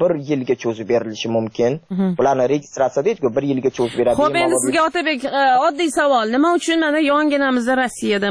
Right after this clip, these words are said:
Speaker 2: mana shu asosiy mardikor bozoriga aylangan Rossiyada shunaqa bir yaxshi, O'zbekistondagidan ko'ra yaxshiroq o'qish imkonlari bo'la turib, nima uchun ota-onalar hali ham, mana shu savol sizga ham, e, cho'ntagiga bor yiqqan tukkanini tugib, poraxo'rlarga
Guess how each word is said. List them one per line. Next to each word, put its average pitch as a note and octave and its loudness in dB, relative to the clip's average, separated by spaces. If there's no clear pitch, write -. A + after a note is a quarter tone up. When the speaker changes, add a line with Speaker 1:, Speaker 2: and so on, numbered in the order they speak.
Speaker 2:
mana G#3+ 0
shu B3 0
asosiy A3 0
mardikor G#3+ -2
bozoriga G#3 0
aylangan G3 0
Rossiyada F#3+ 0
shunaqa G3 -2
bir F#3 -2
yaxshi, G3 -2
O'zbekistondagidan G#3+ 0
ko'ra C4+ 2
yaxshiroq G3+ -2
o'qish - -6
imkonlari F#3+ 0
bo'la F#3+ 0
turib, G#3+ 0
nima G3+ 0
uchun B3 -2
ota-onalar G#3 0
hali A3+ 0
ham, F#3+ 0
mana F3 0
shu - -12
savol E3+ 2
sizga D#3 -2
ham, C#3+ -4
e, E3 2
cho'ntagiga G#3+ 0
bor A#3+ 2
yiqqan G#3 -4
tukkanini G#3 -2
tugib, A3+ 0
poraxo'rlarga A3 2